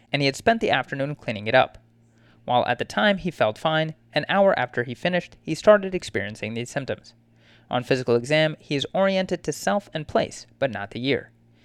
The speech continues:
He is tachycardic with a pulse of a hundred and twelve per minute. Pulse oximetry reveals an oxygen saturation of ninety-six percent on room air.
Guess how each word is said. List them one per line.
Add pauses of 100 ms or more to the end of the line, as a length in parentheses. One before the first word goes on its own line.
(140)
He
is
tachycardic
with
a
pulse
of
a
hundred
and
twelve
per
minute. (680)
Pulse
oximetry
reveals
an
oxygen
saturation
of
ninety-six
percent
on
room
air.